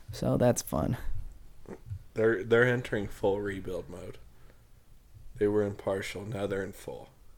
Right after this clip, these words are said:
Speaker 2: <laughs> They went about it the wrong way. <laughs>
Speaker 1: So, yeah, um, I think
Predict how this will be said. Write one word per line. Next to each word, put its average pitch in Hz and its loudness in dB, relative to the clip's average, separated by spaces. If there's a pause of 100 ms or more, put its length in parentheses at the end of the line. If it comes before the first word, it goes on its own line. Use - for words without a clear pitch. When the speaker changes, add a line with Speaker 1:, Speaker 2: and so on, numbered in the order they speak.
(140)
Speaker 2:
<laughs> - -4 (500)
They 95 -2
went 101 0
about 98 -2
it - -8
the 110 -4
wrong 98 -4
way. 101 -6 (680)
<laughs> - -2 (1500)
Speaker 1:
So, - -6 (1700)
yeah, - -2
um, 123 0 (840)
I 139 4 (240)
think 147 0